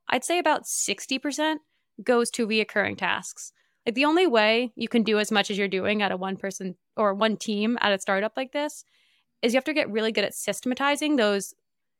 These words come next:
tasks that you know are working. So, for example, for us, ads, S E O, content production. So a lot of it that we're focusing on is content repurposing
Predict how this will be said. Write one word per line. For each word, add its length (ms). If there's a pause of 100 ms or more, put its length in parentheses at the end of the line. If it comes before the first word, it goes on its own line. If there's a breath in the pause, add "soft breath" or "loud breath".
tasks 240
that 100
you 100
know 200
are 100
working. 460
So, 240
for 120
example, 280
for 100
us, 320
ads, 420 (120)
S 180
E 160
O, 300 (300)
content 380
production. 540 (360)
So 140
a 40
lot 320
of 80
it 180
that 100
we're 140
focusing 380
on 160
is 280
content 460
repurposing 800